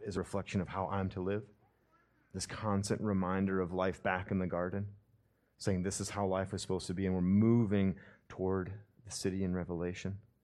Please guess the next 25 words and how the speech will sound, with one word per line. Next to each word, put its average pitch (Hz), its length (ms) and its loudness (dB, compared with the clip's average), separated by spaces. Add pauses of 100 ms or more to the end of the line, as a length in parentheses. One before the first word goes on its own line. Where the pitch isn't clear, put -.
(360)
and 90 100 -2
we're 78 100 -2
living 95 460 2
life 98 400 0
in 87 160 0
light 87 280 0
of 80 120 -8
the 80 60 -6
truth 92 360 -6
that 76 160 -8
that 92 240 -2 (300)
is 104 420 0
a 101 40 0
reality 95 560 0
and 85 160 -4
will 80 100 -4
co-, 95 320 -4
someday 92 440 2
come 92 380 -2 (360)
to - 80 -8
fruition. 95 540 -4 (3250)
And 82 80 -8
he's 82 120 -6
saying, 80 320 -6 (380)
"That's - 420 -4